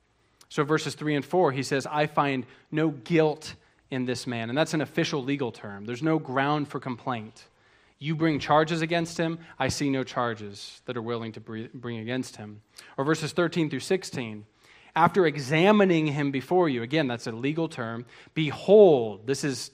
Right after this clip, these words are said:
he's, like, making a legal statement, "behold, I did not find this man guilty of any of your charges against him. And neither did Herod, by the way. He sent him back to us. Look,"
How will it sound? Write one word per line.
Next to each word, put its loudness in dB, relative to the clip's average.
he's, -8
like, -4
making 2
a -2
legal 0
statement, -4
"behold, 4
I 2
did 2
not 4
find 0
this -2
man -2
guilty -4
of 0
any 2
of 2
your 0
charges 0
against -12
him. -20
And 0
neither 8
did 2
Herod, 2
by 0
the -8
way. -12
He -6
sent -4
him -6
back 0
to -12
us. -16
Look," 4